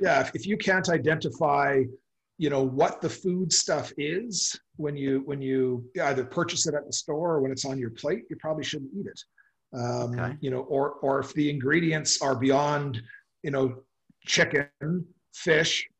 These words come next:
Speaker 1: um, you know, some sort of vegetable, if it has a bunch of unpronounceable syllables in it, it probably isn't food.
Speaker 2: Okay.
Speaker 1: Um, and, and, you know, and certainly the, the, the packaged food industry,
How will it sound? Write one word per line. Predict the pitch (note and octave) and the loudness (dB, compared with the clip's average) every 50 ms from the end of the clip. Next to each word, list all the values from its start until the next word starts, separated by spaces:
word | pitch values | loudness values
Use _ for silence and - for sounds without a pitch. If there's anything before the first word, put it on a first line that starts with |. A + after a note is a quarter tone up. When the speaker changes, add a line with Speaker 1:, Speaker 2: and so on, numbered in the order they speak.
| _ _ _ - C#3 | _ _ _ -4 0
Speaker 1:
um, | C3+ C3 B2+ B2+ B2+ B2+ B2 B2 - - - | 0 2 2 2 2 2 0 -2 -6 -6 -2
you | C#3+ C3 | 0 0
know, | B2+ | 0
some | B2 - - D#3 D3 | 0 0 0 0 0
sort | - - D#3 C#3 | 0 0 0 0
of | B2+ A2+ | 0 0
vegetable, | - C#3+ - - - - B2 C3+ C#3+ C3 | 2 0 0 0 -4 -2 -2 -2 -2 -2
if | C3+ | -2
it | C3 | -4
has | C#3 C3 A#2+ | -4 -4 -4
a | A#2+ | -2
bunch | G#2+ C3+ C#3 - - | -2 -2 -2 -2 -4
of | A#2+ | -4
unpronounceable | D#3 E3+ D3 - - C#3 C#3 C#3 C3+ - C#3 A#2 A#2 | -4 -6 -6 -6 -6 -6 -6 -6 -4 -6 -6 -4 -4
syllables | - - F#3+ F#3 F#3+ D3+ B2+ B2 A#2 G#2+ | -2 0 0 0 0 0 0 -4 -6 -6
in | A2+ B2 | -6 -6
it, | C#3 C#3 | -4 -4
it | D3 D3 - - | -4 -6 -8 -6
probably | - E3 E3+ E3 D#3+ D3 D3+ D3 | -4 -4 -4 -4 -4 -4 -4 -4
isn't | D3 B2 D3 - - | -4 -4 -6 -8 -10
food. | - G#3+ F#3+ A2+ F#2 - - _ _ _ _ _ _ _ _ _ _ | -8 -6 -6 -6 -8 -12 -16 _ _ _ _ _ _ _ _ _ _
Speaker 2:
Okay. | A#2 C3 B2 | -8 -6 -6
Speaker 1:
Um, | A#2 A#2+ B2 A#2 A#2 A#2 A#2 A#2+ - | -4 -2 -2 0 0 -2 -2 -4 -4
and, | C3+ B2 B2+ B2+ - - C#3 C3+ - _ | -6 -6 -6 -8 -10 -14 -14 -14 -12 _
and, | - B2+ | -2 0
you | B2+ | 0
know, | B2+ | 2
and | B2+ B2 | 4 4
certainly | - F3+ F3 E3+ E3+ D3+ D3 C#3+ | 6 6 6 6 6 4 4 6
the, | C3 B2+ C3+ C3+ C3 C3 B2 A#2+ - - - - - _ _ | 6 8 8 8 8 8 6 4 -2 -8 -10 -12 -16 _ _
the, | D3+ D3+ | 2 4
the | D3+ D3+ B2 | 4 2 2
packaged | - - G3+ F3 E3 - D3+ C3 A#2 - - - | 6 8 8 8 8 8 4 2 2 -2 -2 0
food | G3+ G3 G3 F#3 D#3+ | 2 4 4 6 6
industry, | D3+ C#3+ C#3 C3 - - - C#3 C3+ C3+ C3+ C3 B2+ B2+ A#2 - | 6 4 4 2 2 2 2 4 6 6 6 6 4 2 0 -4